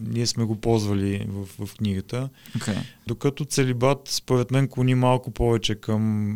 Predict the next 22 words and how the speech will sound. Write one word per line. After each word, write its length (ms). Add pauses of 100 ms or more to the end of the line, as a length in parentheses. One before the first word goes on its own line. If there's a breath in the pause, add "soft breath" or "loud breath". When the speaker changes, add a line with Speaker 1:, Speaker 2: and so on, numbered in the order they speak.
(140)
Speaker 1:
монашеството 1080
и 180
всъщност 420
целибат 440
е 40
думата 360
за 540 (1040 loud breath)
въздържанието 1300 (260)
от 180
страна 420
на 400
Speaker 2:
Религиозно 580
въздържание, 400
Speaker 1:
Да, 60
Speaker 2:
какво? 200
Speaker 1:
католическите 520
свещеници, 760
Speaker 2:
Окей. 140
Speaker 1:
дори 140
думата 260 (100)
е 100
същата. 520